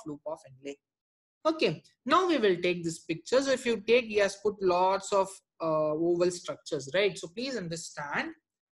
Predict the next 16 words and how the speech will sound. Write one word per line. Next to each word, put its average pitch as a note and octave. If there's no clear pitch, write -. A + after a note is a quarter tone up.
in B3+
the B3
thick F4
portion B3+
of A#3
your A#3+
ascending F#3+
limb, E3
so F#3+
we F3
saw, E3
right? F#3+
So C4+
in C4
the A#3+
thick F4